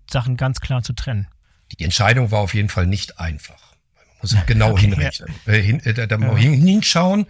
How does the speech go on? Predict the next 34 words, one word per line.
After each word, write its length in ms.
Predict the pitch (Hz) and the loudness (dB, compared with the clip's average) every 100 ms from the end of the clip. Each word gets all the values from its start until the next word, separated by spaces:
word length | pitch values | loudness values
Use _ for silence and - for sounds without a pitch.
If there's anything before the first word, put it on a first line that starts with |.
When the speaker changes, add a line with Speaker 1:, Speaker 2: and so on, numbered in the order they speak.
| - - _ | -10 -20 _
Speaker 2:
hinrechnen 580 | 123 107 110 127 139 113 | -2 0 0 0 -2 -2
war 140 | 107 | -4
ein 80 | 110 | -6
freudscher 380 | - 107 110 113 | -6 -4 -2 -2
Versprecher. 520 | - 92 - 120 147 | -4 -6 -2 0 0
Man 140 | 127 107 | -2 -2
muss 160 | 110 | -4
es 100 | 107 | -4
im 100 | 104 | -4
Endeffekt 340 | 101 98 98 110 | -4 -4 -6 -6
auch 160 | 135 | -8
genau 220 | - 92 90 | -6 -6 -6
ausrechnen. 600 | 101 90 - 73 - _ _ _ - - - - | -6 -6 -6 -12 -20 _ _ _ -20 -20 -20 -20
Und 120 | - 98 | -6 -2
es 100 | 107 | 0
ist 120 | 131 | 2
nicht 140 | 143 | 2
bei 100 | 131 | 2
jedem 260 | 113 139 147 | 0 0 -2
Standort, 540 | - 123 131 127 113 | -2 -2 -2 -2 -2
ist 120 | 120 | -2
es 100 | 104 | -4
am 120 | 104 98 | -4 -4
Ende 200 | 104 104 | -4 -4
des 180 | 98 | -6
Tages 360 | - 92 92 - | -4 -4 -4 -4
eine 220 | 95 87 | -4 -4
einfache 460 | 98 90 90 87 87 | -4 -4 -2 -4 -2
Rechnung. 340 | 85 - 82 | -4 -6 -10
Es 100 | 85 | -8
gibt 160 | 147 165 | -8 -6
ein 60 | |
paar 160 | 117 113 | -2 -2
Standorte, 640 | - 110 127 113 113 127 | 0 -4 -2 -4 -2 -2